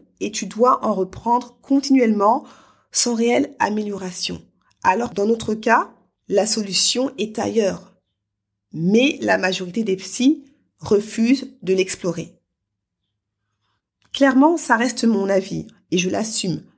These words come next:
Ce n'est pas un médicament, mais une drogue dont les psys participent sans scrupule à votre dépendance pour leur plus grand confort. Ne pas se prendre la tête avec vos traumatismes d'enfance.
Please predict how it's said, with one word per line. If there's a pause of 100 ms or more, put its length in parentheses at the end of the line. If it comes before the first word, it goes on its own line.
Ce
n'est
pas
un
médicament,
mais
une
drogue (520)
dont
les
psys
participent
sans
scrupule (1120)
à
votre
dépendance (140)
pour
leur
plus
grand
confort. (360)
Ne
pas
se
prendre
la
tête
avec
vos
traumatismes
d'enfance.